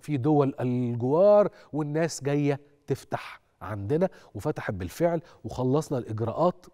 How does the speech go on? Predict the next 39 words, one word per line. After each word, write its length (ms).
والحمد 480
لله. 340
طيب، 160
من 220
المقرر 540
زي 140
ما 100
كنت 220
بقول 220
لك 80
بقى، 160
عشان 220
تبقى 200
تشوف 160
انت 160
الوفره 320
الدولاريه 380
ماشيه 240
ازاي، 140
من 80
المقرر 580
انه 200
الدفعه 500
الاولى 580
من 180
برنامج 340
صندوق 320
النقد 300
الدولي 340
ان 60
شاء 220
الله 220
تصل 300
خلال 320
ايام، 320
بالاحرى 720
الاسبوع 680
اللي 200
جاي. 260